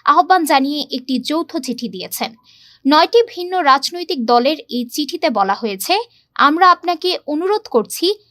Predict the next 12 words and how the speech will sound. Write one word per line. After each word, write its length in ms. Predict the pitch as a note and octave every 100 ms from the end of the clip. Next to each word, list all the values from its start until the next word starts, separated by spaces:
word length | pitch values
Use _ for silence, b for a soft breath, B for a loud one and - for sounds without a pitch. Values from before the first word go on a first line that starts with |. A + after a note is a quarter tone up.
| _ -
আগামী 380 | C4 D#4+ F#4
সপ্তাহে 580 | F4+ F4+ E4+ - E4 B3
নিউ 220 | A3 C4+
ইয়র্কে 460 | C4 C#4+ C#4 C#4 C#4+
জাতিসংঘের 720 | - A#3 A#3 F4 G4 F4+ F4+ D#4
আয়োজিত 420 | - B3 A#3 C4
সম্মেলনে 680 | C4+ - A#3+ A#3+ A3+ G#3 B3+ B3+ B B B
ফিলিস্তিন 480 | E4 E4+ - D#4+ A#3+
রাষ্ট্রকে 640 | G#3+ A#3 - E4+ G#3+ - - _ -
আনুষ্ঠানিকভাবে 1000 | C#4+ D#4 F#4+ - F#4 D#4 A#3 B3+ C4 D4
স্বীকৃতি 520 | - D#4+ C#4 B3 G#3+
দিন।" 360 | G3 G3 F#3+